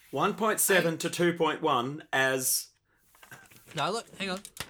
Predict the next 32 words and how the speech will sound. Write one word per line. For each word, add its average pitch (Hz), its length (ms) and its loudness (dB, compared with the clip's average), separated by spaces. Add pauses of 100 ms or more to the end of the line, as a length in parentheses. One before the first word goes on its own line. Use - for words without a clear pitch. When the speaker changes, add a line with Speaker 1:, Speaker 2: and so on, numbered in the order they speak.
(240)
Speaker 2:
I'll 151 60 -10
show 165 160 -8
you. 120 60 -6 (200)
Let's 160 160 -10
do 180 120 -4
it. 110 180 -6
Let's 175 160 -8
do 202 140 0
it 160 80 -2
here, 151 160 -4 (880)
motherfucker. 139 380 -4 (800)
Speaker 1:
Is 156 240 -2 (220)
riveting 156 520 2
listening 135 440 0
for 123 180 -2
anyone 120 400 -2
else, 117 220 0
Speaker 2:
All 165 60 0
right. 175 80 -4
Speaker 1:
but - 60 -12
go 135 160 -2
on. 139 120 -6 (280)
Speaker 2:
Okay, 143 220 -4
so 123 320 -2 (2000)
that's 196 380 -4
two 208 200 -4
point 196 240 -2
one 190 300 0
centimeters, 190 520 -4
that 277 140 -6
one. 214 180 -6 (180)
Speaker 1:
Uh-huh. 139 300 -2